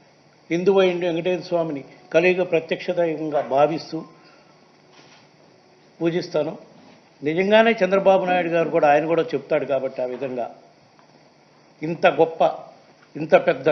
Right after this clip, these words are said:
నెపం వెంకటేశ్వర స్వామి పవిత్రను దెబ్బతీసే విధంగా, భక్తుల మనోభావాలు దెబ్బతీసే విధంగా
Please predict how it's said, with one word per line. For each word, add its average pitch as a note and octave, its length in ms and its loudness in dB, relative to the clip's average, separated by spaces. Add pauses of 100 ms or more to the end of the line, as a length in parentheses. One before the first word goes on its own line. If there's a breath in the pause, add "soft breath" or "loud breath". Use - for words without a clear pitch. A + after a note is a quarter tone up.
(140)
నెపం G3+ 260 6 (1500)
వెంకటేశ్వర E3 400 0
స్వామి D#3+ 280 -2
పవిత్రను E3+ 500 -2
దెబ్బతీసే D3 540 -4
విధంగా, B2+ 320 -10 (3000)
భక్తుల D#3 340 2 (100)
మనోభావాలు F#3 640 4
దెబ్బతీసే D3 480 -4
విధంగా C3 320 -6